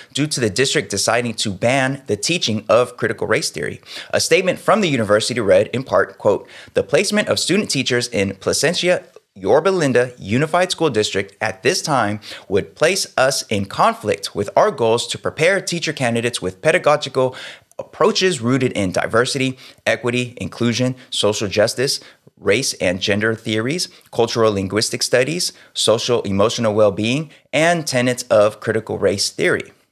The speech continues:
Now, the university had already started to scale back placements in the fall of twenty twenty-two after feedback from student teachers who said mentor teachers couldn't tell them whether they were allowed to teach curriculum related to ethnic and cultural differences.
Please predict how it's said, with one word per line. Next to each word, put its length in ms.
Now, 380
the 100
university 540
had 160
already 420
started 380
to 80
scale 380
back 320
placements 480
in 120
the 80
fall 260
of 100
twenty 240
twenty-two 560
after 260
feedback 420
from 140
student 300
teachers 340
who 100
said 300
mentor 380
teachers 400
couldn't 400
tell 240
them 260
whether 260
they 160
were 160
allowed 420
to 100
teach 280
curriculum 560
related 440
to 200
ethnic 380
and 160
cultural 400
differences. 640